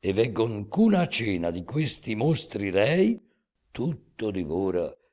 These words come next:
ciò che del viver lor sostegno fora. Troppo fallò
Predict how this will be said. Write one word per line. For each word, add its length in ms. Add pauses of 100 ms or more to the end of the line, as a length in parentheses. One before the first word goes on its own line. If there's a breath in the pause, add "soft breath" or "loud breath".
(140)
ciò 340
che 160
del 200
viver 440
lor 360
sostegno 800
fora. 560 (1700)
Troppo 560
fallò 580